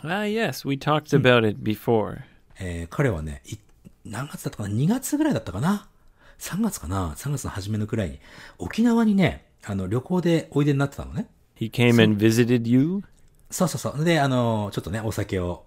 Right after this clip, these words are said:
Speaker 2: えー、酌み交わさせていただいたんだけども。
Speaker 1: Ooh, you went drinking together?
Speaker 2: そうなの。それで、
Speaker 1: Oh,
Speaker 2: えー、
Speaker 1: was this the guy
Speaker 2: う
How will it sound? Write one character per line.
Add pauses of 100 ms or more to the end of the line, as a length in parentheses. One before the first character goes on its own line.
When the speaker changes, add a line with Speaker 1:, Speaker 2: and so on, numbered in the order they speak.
(120)
Speaker 2:
え
ー、
酌
み
交
わ
さ
せ
て
い
た
だ
い
た
ん
だ
け
ど
も。 (380)
Speaker 1:
Ooh,
you
went
drinking
together?
Speaker 2:
そ
う
な
の。 (220)
そ
れ
で、
Speaker 1:
Oh,
Speaker 2:
え
ー、
Speaker 1:
was
this
the
guy
Speaker 2:
う